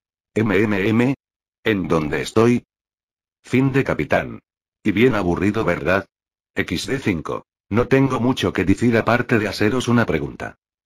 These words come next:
Por privado, muchos de ustedes me están spameando, de que cambia a Zeus y lo haga un bastardo y que más tarde Naruto se quede con Eren, pero si les soy sincero no me termina de convencer la idea,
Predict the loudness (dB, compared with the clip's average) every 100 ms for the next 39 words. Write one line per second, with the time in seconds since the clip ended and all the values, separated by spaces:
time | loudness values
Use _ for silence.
0 | _ _ _ _ _ -2 0 0 0 0
1 | -2 -4 0 2 4 2 -2 -4 -6 -2
2 | 0 0 2 2 0 0 -2 -2 -2 0
3 | 0 0 0 -2 -4 -6 -4 -2 -2 0
4 | 0 0 0 2 2 2 2 0 0 -2
5 | -4 -2 -2 0 0 2 0 0 0 0
6 | 0 0 0 0 0 2 2 2 0 0
7 | 2 0 0 -2 -2 -4 -2 0 0 0
8 | -2 0 0 0 2 0 2 0 2 0
9 | 0 0 -2 0 0 0 0 0 0 -2
10 | 0 0 0 -2 0 2 2